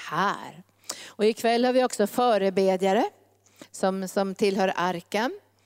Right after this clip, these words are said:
som arbetar på Arkens helande center.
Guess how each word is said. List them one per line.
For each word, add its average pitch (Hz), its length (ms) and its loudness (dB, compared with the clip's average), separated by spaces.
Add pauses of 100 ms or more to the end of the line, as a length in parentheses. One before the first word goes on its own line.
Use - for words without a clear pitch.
(240)
som 202 180 -4
arbetar 190 480 0
på 196 120 -2
Arkens 180 400 -4
helande 170 480 0
center. 170 680 -4